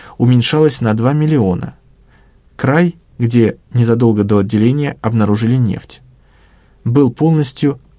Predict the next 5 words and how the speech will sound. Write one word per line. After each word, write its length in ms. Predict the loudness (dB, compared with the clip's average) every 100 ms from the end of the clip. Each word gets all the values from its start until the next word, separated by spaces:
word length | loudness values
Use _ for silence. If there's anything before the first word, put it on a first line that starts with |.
| -12
опустошен 680 | -6 -6 -4 -4 -4 -4 -6 -4
и 180 | -4 -2
разорен. 580 | -4 -2 -2 -4 -10 -14 _ _ _ _ _
Конец 340 | -6 -4 -4 -4
примечания. 680 | -4 -4 -4 -10 -10 -14